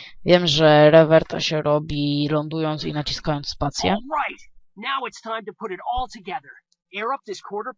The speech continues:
Speaker 2: pipe and do a revert to a manual in one combo.
Speaker 1: I teraz robię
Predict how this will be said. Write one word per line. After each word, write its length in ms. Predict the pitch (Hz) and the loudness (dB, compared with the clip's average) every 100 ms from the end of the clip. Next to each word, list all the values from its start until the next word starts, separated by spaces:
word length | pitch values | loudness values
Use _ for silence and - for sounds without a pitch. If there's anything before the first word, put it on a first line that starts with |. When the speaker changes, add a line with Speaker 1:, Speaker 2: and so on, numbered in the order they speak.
| 262 | -12
Speaker 2:
pipe 140 | 285 - | -12 -12
and 120 | 185 180 | -14 -12
do 80 | 202 | -10
a 60 | 170 | -10
revert 440 | 214 247 175 165 - | -12 -12 -10 -12 -12
to 120 | 175 | -14
a 40 | 170 | -12
manual 500 | 202 226 175 127 127 - | -10 -10 -12 -14 -14 -12
in 160 | 180 180 | -12 -10
one 200 | 190 208 - | -8 -8 -10
combo. 360 | 208 214 160 571 _ _ - _ _ _ _ _ _ _ _ _ - - | -8 -8 -10 -16 _ _ -20 _ _ _ _ _ _ _ _ _ -20 -20
Speaker 1:
I 80 | 160 | -12
teraz 320 | - 151 151 | -8 -6 -4
robię 280 | - 165 143 | -2 0 -2